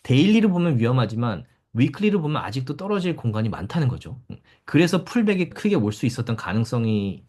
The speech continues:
있었던 패턴이었고 지금은 그 관세 피어 때문에 너무 사-, 단기간 안에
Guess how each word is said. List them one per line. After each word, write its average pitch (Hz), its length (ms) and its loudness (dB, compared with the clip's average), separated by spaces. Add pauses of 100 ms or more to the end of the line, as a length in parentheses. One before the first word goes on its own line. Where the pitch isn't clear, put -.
(120)
있었던 123 340 -2
패턴이었고 - 720 -4
지금은 165 720 0
그 120 340 0
관세 147 520 2
피어 233 280 0
때문에 120 600 -4
너무 214 400 2
사-, - 180 -6
단기간 147 460 2
안에 139 380 0